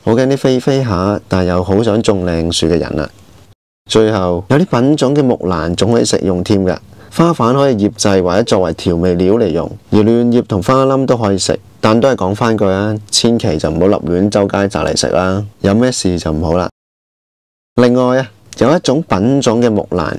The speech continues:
Magnolia officinalis，佢嘅樹幹皮、根皮同埋枝皮呢，都會作為中藥嚟入藥喎。喺中藥就叫厚朴，厚朴味苦帶辛，性溫，功效呢就有燥濕消痰、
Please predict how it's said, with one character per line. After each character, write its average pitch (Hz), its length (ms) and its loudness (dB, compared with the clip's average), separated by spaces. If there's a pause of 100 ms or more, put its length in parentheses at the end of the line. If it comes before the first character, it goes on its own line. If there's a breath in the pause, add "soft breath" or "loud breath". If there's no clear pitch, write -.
(100)
Magnolia 131 800 0
officinalis， 107 1000 -2 (100)
佢 131 100 2
嘅 147 120 4
樹 127 340 2
幹 135 260 0
皮、 82 380 -2
根 156 300 2
皮 85 240 -4
同 87 100 -4
埋 85 160 -2
枝 135 340 0
皮 101 220 -2
呢， 110 140 2 (160)
都 170 200 4
會 101 220 0
作 98 160 0
為 85 180 -2
中 120 320 2
藥 101 240 0
嚟 73 40 -4
入 80 360 -2
藥 73 80 0 (300)
喎。 131 60 -2
喺 127 40 0
中 147 300 2
藥 113 180 2 (120)
就 92 160 0
叫 92 160 0
厚 87 260 -2
朴， 87 180 0 (300)
厚 110 140 2
朴 - 200 0 (360)
味 107 260 2
苦 104 260 0
帶 113 160 0
辛， 113 300 0 (420)
性 110 440 0
溫， 131 200 2 (760)
功 165 320 2
效 107 200 2
呢 120 120 0
就 101 140 0
有 90 300 0 (120)
燥 104 320 0
濕 107 260 -2
消 - 200 0
痰、 113 260 -2